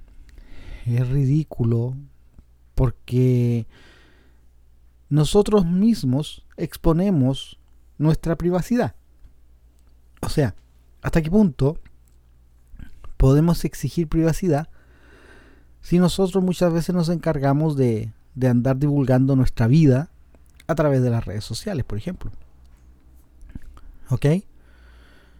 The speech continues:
Entonces, muchas veces las personas se quejan de que hay gente entrometida, que hay gente envidiosa, que hay gente que, que, que dice calumnias, que hay gente que inventa cosas. Pero muchas veces nosotros mismos tenemos la culpa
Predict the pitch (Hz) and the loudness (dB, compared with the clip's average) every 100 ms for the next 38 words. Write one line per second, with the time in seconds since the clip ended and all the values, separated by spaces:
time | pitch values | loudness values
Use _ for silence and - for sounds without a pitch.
0 | - - 139 135 170 180 165 - 151 165 | -20 -12 -6 0 2 2 -2 -4 -4 -2
1 | 202 180 175 160 165 156 135 135 - 170 | -2 -2 -2 -2 -4 -4 -4 -6 -2 -2
2 | 151 147 147 147 120 127 - - _ 139 | -2 -4 -6 -6 -4 -6 -10 -20 _ -8
3 | 123 120 - 120 117 113 113 127 123 - | -6 -6 -4 -4 -2 -4 -8 -6 -6 -2
4 | 139 120 107 117 208 214 185 170 160 117 | -4 -4 -4 -4 -2 0 0 0 -4 -6
5 | 113 117 214 202 143 202 180 - 160 160 | -4 -6 -6 -6 -2 -2 -2 -4 -6 -6
6 | 143 117 110 120 117 117 - 113 113 110 | -8 -10 -8 -8 -8 -10 -8 -10 -8 -10
7 | - 113 - - 117 113 113 120 - - | -12 -14 -14 -10 -8 -6 -6 -6 -6 -2
8 | 117 196 196 156 160 - 113 123 113 110 | 0 2 2 2 -2 -4 -6 -4 -6 -4
9 | 110 113 104 110 - 196 - 143 - - | -4 -4 -4 -8 -4 -6 -4 -8 -8 -16
10 | - - - - - - - - - - | -20 -20 -20 -20 -20 -20 -20 -20 -10 4
11 | 143 175 196 190 180 190 170 185 190 185 | 6 6 2 -2 -2 -2 -2 0 0 2
12 | 143 156 - 151 151 156 156 131 117 - | 2 0 0 0 0 -2 -2 0 0 0
13 | 139 180 | -4 -4